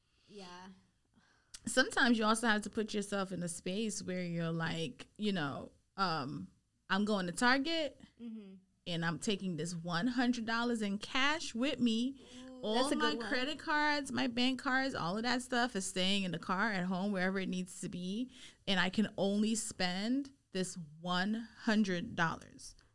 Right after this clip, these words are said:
Speaker 2: That's it, 'cause that's what I have in my budget allocated to this thing." You know, uh, some other tips that we got when we met with the other ladies, um, a couple weeks ago was, you know, like, just having your,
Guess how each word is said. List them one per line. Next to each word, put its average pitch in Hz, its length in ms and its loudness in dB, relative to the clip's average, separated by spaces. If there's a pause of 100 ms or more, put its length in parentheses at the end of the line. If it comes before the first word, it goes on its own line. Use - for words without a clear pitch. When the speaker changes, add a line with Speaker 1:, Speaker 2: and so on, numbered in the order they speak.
(220)
Speaker 2:
That's 185 300 2
it, 185 240 -4
'cause 170 180 -4
that's 156 360 2
what 180 140 -4
I 190 100 2
have 180 300 -4
in 175 160 -4
my 190 160 -4
budget 170 480 -6
allocated 160 800 -4
to - 160 -2
this 156 300 -4
thing." - 380 -10 (400)
You 202 120 -4
know, 135 260 -4 (140)
uh, - 200 2
some - 220 -2
other 214 220 0
tips 214 300 -2
that 175 140 -2
we 175 120 -2
got 165 340 2 (320)
when 180 220 -4
we 185 100 -2
met 170 260 -2
with 185 180 -8
the 175 60 -4
other 175 240 -4
ladies, 170 600 -4
um, 139 240 -4
a - 60 -4
couple 190 260 -2
weeks 277 240 -2
ago 170 380 0
was, 180 280 -2
you 302 80 0
know, 185 340 0
like, 180 380 -2 (320)
just 214 220 0
having 196 640 4
your, 175 260 2